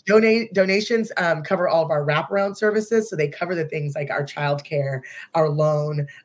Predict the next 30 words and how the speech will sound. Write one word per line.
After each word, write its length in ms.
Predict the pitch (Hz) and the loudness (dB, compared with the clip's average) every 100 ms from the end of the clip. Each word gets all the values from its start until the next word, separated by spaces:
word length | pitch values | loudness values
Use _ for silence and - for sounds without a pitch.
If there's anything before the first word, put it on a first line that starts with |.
| - | -2
our, 400 | 160 147 147 147 | 2 4 4 2
um, 520 | 156 143 135 135 131 - _ _ _ _ _ - - 165 | 0 0 0 -4 -10 -16 _ _ _ _ _ -20 -6 0
our, 500 | 156 151 143 139 - | 2 4 2 -2 -2
uh, 360 | 160 139 92 - - _ _ _ _ _ _ _ - | -2 0 -2 -6 -12 _ _ _ _ _ _ _ -2
our 160 | 175 160 | 2 4
laptop 520 | 160 156 - 151 - | 4 2 0 -2 0
program, 600 | 156 147 151 147 147 143 - - | 0 2 2 2 2 -2 -8 -2
the 260 | - 160 147 | 4 4 4
mental 300 | 156 160 165 | 0 2 2
health 280 | 156 151 151 | 2 2 0
program. 560 | 165 147 147 139 135 139 | -2 0 0 -2 -2 -6
It 80 | 147 | -2
covers 340 | 190 170 160 | 0 0 2
all 180 | 147 135 | 2 0
of 40 | 135 | -2
that. 360 | - - - - - | -8 -10 -16 -20 -8
So 180 | - 180 | 2 4
that's 340 | 170 175 185 | 8 6 4
what's 220 | 190 185 - | 2 0 2
funding 380 | 160 160 156 | 2 2 -2
that 260 | 127 - - | -4 -4 -2
is 160 | 151 131 | -4 0
donors 540 | 151 156 135 - 143 | 0 2 -2 -6 -8
and 200 | - 139 | -6 -4
folks. 300 | - - - | -4 -4 -8
So 420 | - 135 143 143 165 | -4 -2 -2 -6 -2
give 340 | 143 208 175 | 6 6 6
when 160 | 165 151 | 0 -2
you 100 | 147 | -2
can. 540 | 143 143 - - 147 | -4 -6 -6 -10 -16